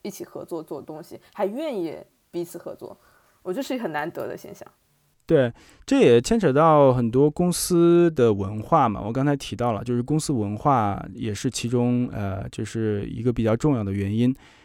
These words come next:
Speaker 2: 呃，反正暴雪呢，在人文关怀啊，包括对于员工的这个关怀啊，这，这方面的话，做得还是比较到位的。呃，反正我觉得，呃，作为大厂嘛，然后暴雪在这个文化的这个营造，还有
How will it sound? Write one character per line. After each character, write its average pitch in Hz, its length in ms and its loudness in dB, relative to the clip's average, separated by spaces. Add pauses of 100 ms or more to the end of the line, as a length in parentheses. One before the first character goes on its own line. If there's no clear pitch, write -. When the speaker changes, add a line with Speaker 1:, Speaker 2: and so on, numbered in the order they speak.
(140)
Speaker 2:
呃， 113 460 0
反 135 100 0
正 151 80 4
暴 202 140 6
雪 113 180 0
呢， 107 320 0
在 117 440 2
人 107 220 0
文 123 160 2
关 131 240 2
怀 104 220 -8
啊， 101 160 -4
包 110 160 -10
括 113 140 -4
对 113 160 -2
于 104 380 -4
员 107 180 -6
工 117 160 -2
的 113 80 0
这 117 100 -2
个 107 60 -2
关 123 180 -2
怀 113 100 -4
啊， 101 160 -6
这， 120 80 -14
这 123 120 -8
方 117 180 -2
面 113 100 0
的 107 80 -4
话， 101 120 -6
做 123 180 0
得 107 60 -2
还 101 180 -4
是 117 280 -2
比 104 160 -6
较 110 200 0
到 127 220 8
位 110 240 4
的。 101 120 -8 (140)
呃， 151 240 8
反 156 160 6
正 233 80 6
我 147 160 8
觉 139 160 4
得， 185 320 8 (220)
呃， 123 720 2 (160)
作 196 140 6
为 196 60 8
大 196 140 10
厂 - 240 -4
嘛， 107 140 -8
然 110 140 -8
后 131 100 0
暴 156 140 2
雪 120 180 -2
在 127 300 2
这 131 180 -2
个 104 800 -2 (120)
文 117 220 -4
化 139 260 4
的 110 240 -2
这 117 180 -4
个 107 240 -2
营 104 260 -4
造， 131 240 6
还 110 120 -2
有 113 340 -2